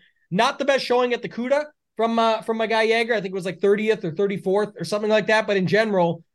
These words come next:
uh, a guy I always like to play, and I think his game could set up well for. He's been really good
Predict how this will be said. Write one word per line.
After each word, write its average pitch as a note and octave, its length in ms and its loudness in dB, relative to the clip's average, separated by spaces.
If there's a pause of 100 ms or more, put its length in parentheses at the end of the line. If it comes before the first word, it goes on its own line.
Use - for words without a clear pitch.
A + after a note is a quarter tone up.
(120)
uh, D#3 160 -6
a F3 60 -2
guy G#3 240 4
I G#3 80 6
always G3+ 220 4
like G3 180 -2
to E3+ 60 -6
play, F#3+ 380 0
and E3+ 100 -2
I F3 40 0
think F3+ 140 -2
his F3 100 -4
game F#3 240 -2
could D#3+ 120 -6
set F#3 160 -2
up D#3+ 120 -4
well F3 160 2
for. E3+ 100 -2
He's E3+ 140 4
been D#3+ 160 -2
really G#3+ 240 4
good D#3+ 320 -2